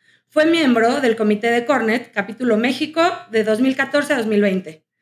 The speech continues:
Presidenta de C B R E Women Network México, de dos mil dieciocho a dos mil diecinueve. Actualmente es vicepresidenta de Women's Leadership Initiative de Urban Land Institute. Y creo que, no sé si me faltó algo más, Sole.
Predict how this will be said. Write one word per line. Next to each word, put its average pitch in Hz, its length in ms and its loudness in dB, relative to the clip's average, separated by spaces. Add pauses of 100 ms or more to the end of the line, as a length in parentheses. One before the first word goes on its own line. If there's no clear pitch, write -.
(300)
Presidenta 262 680 0
de 247 140 0
C 254 180 -2
B 262 80 -2
R 233 320 0
E 269 100 -6
Women 254 640 0 (160)
Network 220 480 -2
México, 277 500 -2
de 277 140 -2
dos 214 140 0
mil 233 120 -2
dieciocho 294 460 -2
a 294 80 2
dos 240 80 -2
mil 233 140 -4
diecinueve. 202 560 -6 (520)
Actualmente 254 840 0
es 233 100 0
vicepresidenta 226 720 0
de 233 80 2
Women's 226 360 0
Leadership 226 480 0
Initiative 262 800 -4
de 233 320 -2
Urban 254 280 0
Land 233 300 -2
Institute. 285 600 -6 (640)
Y 285 540 0
creo 262 260 -2
que, 262 540 -2
no 233 100 -4
sé 233 80 -4
si 247 60 -2
me 220 100 -2
faltó 220 500 -4
algo 233 240 -2
más, 233 200 0
Sole. 240 380 -4